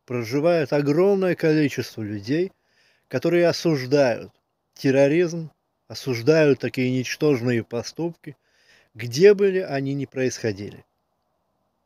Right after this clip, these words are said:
Но сегодня выражаем свое с-,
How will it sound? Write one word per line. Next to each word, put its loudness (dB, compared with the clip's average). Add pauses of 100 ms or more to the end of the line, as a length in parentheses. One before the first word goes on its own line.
(1700)
Но -4
сегодня 2 (1800)
выражаем 0
свое -6
с-, -16